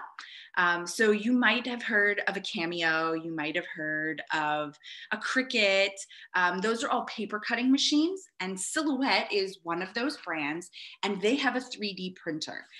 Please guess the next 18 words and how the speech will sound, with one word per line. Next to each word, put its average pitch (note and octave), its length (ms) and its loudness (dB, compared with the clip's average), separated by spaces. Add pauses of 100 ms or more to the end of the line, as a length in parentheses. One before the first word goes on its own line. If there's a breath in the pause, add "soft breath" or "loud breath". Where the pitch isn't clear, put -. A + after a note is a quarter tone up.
(220 loud breath)
And G3+ 160 4
so G3 800 0
we're G3 140 2
gonna E4 160 2
play B3+ 240 -2
around F3+ 320 2
with C#4 180 -4
it F3+ 320 0 (200)
and E3+ 520 0
see A3+ 320 -8
how G#3 160 -4
you F#3+ 220 -6
can G3+ 200 -8
make F3 220 -8
your F3 140 -6 (160)
own F3+ 400 -6
stitch - 420 -4
markers D3+ 480 -6